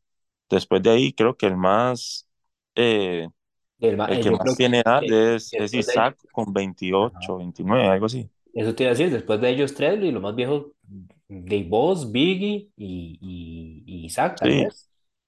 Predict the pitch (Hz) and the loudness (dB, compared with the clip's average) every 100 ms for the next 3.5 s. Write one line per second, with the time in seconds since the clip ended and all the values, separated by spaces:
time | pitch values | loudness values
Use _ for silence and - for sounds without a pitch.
0 | _ _ - - 131 156 - - 107 101 | _ _ -4 2 4 4 2 4 6 6
1 | 98 98 95 95 90 131 113 98 92 113 | 6 4 4 2 2 4 4 2 0 0
2 | 160 - 156 135 - 101 95 117 107 98 | 0 0 -2 -2 -4 -4 -2 0 0 0
3 | 110 143 170 165 147 | -2 -4 -6 -12 -14